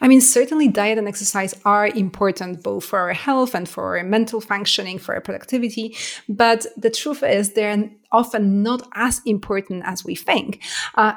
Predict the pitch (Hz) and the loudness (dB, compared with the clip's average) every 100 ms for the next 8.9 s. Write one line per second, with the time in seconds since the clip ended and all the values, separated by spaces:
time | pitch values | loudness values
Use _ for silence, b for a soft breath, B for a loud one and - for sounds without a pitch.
0 | - - 285 269 226 202 196 - - - | -4 4 6 6 6 4 4 -2 -8 -4
1 | 214 220 214 208 202 196 175 170 196 196 | -2 0 -2 -2 -2 0 0 2 2 2
2 | 196 - 180 247 - 240 190 170 190 - | 2 0 2 2 2 -2 -2 -2 -4 -6
3 | 220 226 - 226 196 190 - - 202 202 | -6 -6 -6 -2 -2 -4 -8 -2 2 4
4 | 208 208 202 196 190 - 220 233 233 185 | 2 0 -2 -6 -6 -4 0 0 -2 -6
5 | 180 - - - 185 185 185 180 - - | -4 -4 0 0 2 0 0 0 -4 -2
6 | 220 196 180 196 - 160 160 - - 262 | 0 0 -2 -6 -2 -2 -2 0 2 2
7 | - - B B - 220 220 208 233 220 | -2 -12 B B 2 4 4 0 -2 -2
8 | 220 - 269 262 - 196 190 190 - | -4 -2 -2 0 2 0 0 -4 -8